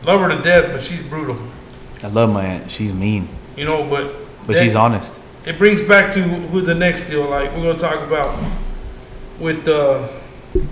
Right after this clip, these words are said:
Speaker 1: we're, we're talking about Garden City and Rankin. Our Rankin's fans are brutal. They're, they're very fucking brutal.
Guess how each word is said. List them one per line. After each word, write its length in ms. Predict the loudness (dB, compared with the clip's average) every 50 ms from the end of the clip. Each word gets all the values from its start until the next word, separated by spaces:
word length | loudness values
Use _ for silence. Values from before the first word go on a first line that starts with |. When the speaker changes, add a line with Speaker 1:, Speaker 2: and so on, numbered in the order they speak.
| -6 -4
Speaker 1:
we're, 200 | -4 -2 0 0
we're 120 | 0 2 2
talking 220 | 4 4 4 6
about 220 | 6 4 4 4 4
Garden 260 | 4 4 4 2 0
City 260 | -2 -4 -4 -4 -4
and 120 | -4 -4 -4
Rankin. 400 | -4 -4 -4 -6 -8 -10 -10 -12 -14 -16 -18 -20 -20 -20 -20 -20 -20 -20 -18 -10 -4
Our 180 | 0 4 6 6
Rankin's 360 | 6 6 6 4 2 -2 0
fans 340 | 2 4 4 4 4 2 -2
are 60 | -4
brutal. 420 | -6 -4 -4 -4 -4 -4 -4 -6 -8 -10 -14 -16 -18 -20 -20 -20 -20 -20 -20 -20 -12 -6
They're, 200 | -4 -2 -2 -2
they're 180 | 0 0 0 0
very 340 | 2 4 4 4 4 2 0
fucking 340 | -2 -4 -4 -4 -6 -8
brutal. 260 | -8 -8 -8 -6 -8